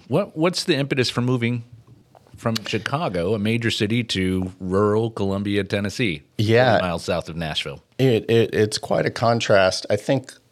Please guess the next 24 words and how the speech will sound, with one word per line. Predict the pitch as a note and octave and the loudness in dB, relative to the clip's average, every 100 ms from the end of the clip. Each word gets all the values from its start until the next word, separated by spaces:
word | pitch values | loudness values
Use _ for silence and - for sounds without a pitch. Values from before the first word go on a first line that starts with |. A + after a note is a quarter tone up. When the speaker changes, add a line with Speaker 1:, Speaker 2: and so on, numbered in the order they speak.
| - | 2
Speaker 2:
um, | G#2 G2 F#2+ F#2+ | 4 4 4 2
there | A#2+ | 2
might | C#3 G3 | 2 2
have | D#3+ | 2
been | A2 | 0
some | - G#2+ | 0 0
other | G#2 G#2 G#2 F#2 - | 2 4 4 2 0
industries | G#2+ G#2 G2+ - F#2+ F2 D#2 | 0 2 2 0 0 0 0
that | D#2 D#2+ | 0 0
had | F2+ E2 | 0 0
been | F2 E2 E2 E2 | 0 0 -2 -2
migrating | F2 E2+ F2 E2 D#2 D#2 | 0 2 2 0 0 -2
south | - E2 D2+ C#2 - - | 0 0 2 0 -6 -6
generally | F2+ F#2+ F#2+ F2+ E2+ D#2 D#2+ | 0 2 2 2 0 -2 -2
because | E2 D#2+ - E2 E2 E2+ | -6 -4 0 0 0 2
of, | D#2+ D#2+ D2 - - - - - | 4 2 -4 -16 -20 -20 -20 -6
you | E2+ | -2
know, | D#2+ C2 - | -2 -2 -6
labor | F2 F#2+ G2+ G2 G2+ | -2 2 2 4 2
laws, | F#2 F#2 F2+ F2 F2 E2+ E2+ E2+ - - | 4 6 6 6 6 4 2 -2 -4 -4
um, | E2+ D#2+ D#2 C2 D#2 A1 | 0 0 0 -2 -4 -8
the | D#2 F2+ | -6 -2
availability | E2 F2 F2 E2+ F2 F2+ E2+ | 2 2 2 0 0 0 0
of, | E2+ E2 D#2+ - | 2 2 -2 -12